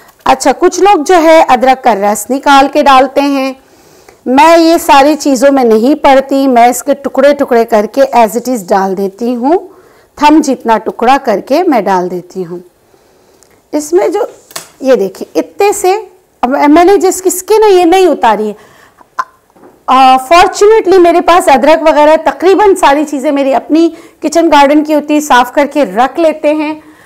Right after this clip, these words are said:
काम आती रहती है। तीसरी चीज़ हल्दी है,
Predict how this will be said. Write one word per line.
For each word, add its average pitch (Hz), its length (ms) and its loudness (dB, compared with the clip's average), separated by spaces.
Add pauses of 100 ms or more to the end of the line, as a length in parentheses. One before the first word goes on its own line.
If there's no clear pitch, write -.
(220)
काम 269 240 0
आती 262 320 -2
रहती 285 360 0
है। 262 200 0 (720)
तीसरी 359 360 2
चीज़ 381 280 2
हल्दी 269 500 0
है, 320 300 2